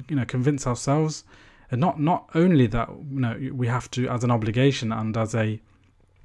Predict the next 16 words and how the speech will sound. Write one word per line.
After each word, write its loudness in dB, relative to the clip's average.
mandatory 2
requirement 0
as -8
Muslims -2
follow 0
the -2
Sunnah 2
in, -4
in -2
an-, 6
anything 2
we -2
do -6
and -8
follow 0
Islam, -4